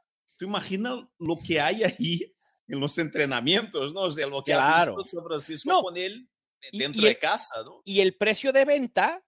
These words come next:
Speaker 2: o sea, e-, esa carta de presentación como precio de venta, de decir, "Oye, ni siquiera lo quieres ver jugar y ya lo estás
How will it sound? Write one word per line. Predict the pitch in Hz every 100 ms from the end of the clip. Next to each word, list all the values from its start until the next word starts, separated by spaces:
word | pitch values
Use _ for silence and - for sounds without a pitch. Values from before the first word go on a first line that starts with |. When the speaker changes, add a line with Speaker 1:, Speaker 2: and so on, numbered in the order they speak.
| _ 180
Speaker 2:
o |
sea, | - 185 -
e-, | 160 _ -
esa | 208 262
carta | - 254 - 254
de | 220
presentación | 190 190 185 175 - 262 277
como | 190 165
precio | - 185 - 220
de |
venta, | 247 254 220
de | 185
decir, | 160 185 240
"Oye, | 285 285
ni | 151 156
siquiera | 151 - 262 349
lo | 359
quieres | 240 269 294 254
ver | 262
jugar | - 214 226
y | 233
ya | 233
lo | 240
estás | - 226 -